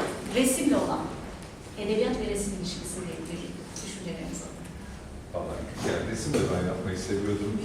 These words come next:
Speaker 2: izlemeyi seviyorum, çok da önemsiyorum, çok da hoşuma gidiyor. Resim sanatı üstüne sanatı anlamak, e, benim için daha çabuk oluyor. Mesela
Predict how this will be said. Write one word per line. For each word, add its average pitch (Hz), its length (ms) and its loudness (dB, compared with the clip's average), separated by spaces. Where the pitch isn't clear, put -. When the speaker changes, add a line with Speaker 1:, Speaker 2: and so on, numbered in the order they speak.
Speaker 2:
izlemeyi 95 420 2
seviyorum, 98 540 6
çok 113 200 6
da 104 40 4
önemsiyorum, 95 640 4
çok 104 120 0
da 104 60 6
hoşuma 104 280 2
gidiyor. 87 340 4
Resim - 280 4
sanatı 120 400 4
üstüne 123 340 4
sanatı 110 400 4
anlamak, 101 400 6
e, 101 60 0
benim 123 200 4
için - 200 4
daha - 180 4
çabuk - 340 2
oluyor. - 280 0
Mesela 92 300 -2